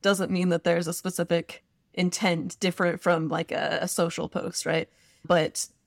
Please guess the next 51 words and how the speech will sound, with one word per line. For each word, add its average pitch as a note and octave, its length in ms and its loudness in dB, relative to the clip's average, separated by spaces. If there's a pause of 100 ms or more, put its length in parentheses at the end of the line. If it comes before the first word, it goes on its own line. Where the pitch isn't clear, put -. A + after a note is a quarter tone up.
the E3 60 -4
content F3+ 680 2
within A3 340 0
there D#3+ 360 2 (220)
sort F3 140 -4
of, E3+ 80 2
like, E3 160 0
determines D#3+ 760 0
that, D#3 340 0 (100)
that F#3 160 4
intent. F3 360 2
Or G#3+ 160 4
really, G#3 540 2 (260)
I F3 120 4
think, F3 180 -2
and F3 140 2
you F3 40 2
said F3 140 -2
this E3+ 160 -2
too, E3+ 380 2
the D#3+ 240 -2
person, E3 500 2
right? F3 240 2
The F3 80 0
person G3 380 0
putting F#3 320 0
in E3 160 2
the E3 80 -2
search, E3 400 -2
like, F3 180 0
has F3 260 0
an E3+ 120 -2
intent, E3 640 -2
and E3+ 400 0 (260)
you F#3 140 -2
can F3+ 160 2
get F3+ 180 0
closer, A#3+ 600 2
like, F#3+ 220 0
with, - 280 2
with E3+ 200 -2
the F3 80 0
content A3 460 2
of G3+ 60 -4
trying E3 200 2
to - 100 -2
understand E3 560 -2
what E3+ 140 -4
that D#3+ 260 0
intent F3 440 -4
is. G#3 320 -2